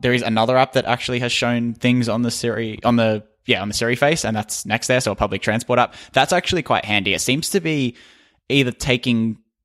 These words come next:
your current location to show, uh, like, a relevant, um, a relevant trip, or just, it could also be something that, um, you know, I'm doing often at that time of day, but often if I'm at work, it'll show me,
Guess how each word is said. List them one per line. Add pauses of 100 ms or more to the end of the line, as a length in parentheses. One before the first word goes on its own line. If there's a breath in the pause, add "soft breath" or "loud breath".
(180)
your
current
location
to
show, (220)
uh,
like,
a
relevant, (100)
um, (240)
a
relevant
trip,
or
just, (100)
it
could
also
be
something
that, (100)
um, (440 soft breath)
you
know,
I'm
doing
often
at
that
time
of
day,
but
often
if
I'm
at
work,
it'll
show
me,